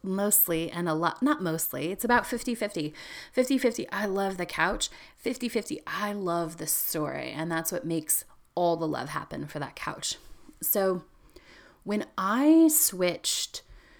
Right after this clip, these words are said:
um, when I made the transition, you know, I decided I had learned from,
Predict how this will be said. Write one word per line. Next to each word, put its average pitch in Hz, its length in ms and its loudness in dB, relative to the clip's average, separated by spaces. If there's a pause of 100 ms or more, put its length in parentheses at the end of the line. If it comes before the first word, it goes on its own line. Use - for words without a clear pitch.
(580)
um, 170 380 -4
when 190 80 2
I 190 100 2
made 202 180 0
the 220 100 2
transition, 156 760 0 (100)
you 175 120 0
know, 160 100 4
I 151 80 2
decided 156 640 2
I 147 60 0
had 151 180 -6
learned 160 560 2
from, 156 400 2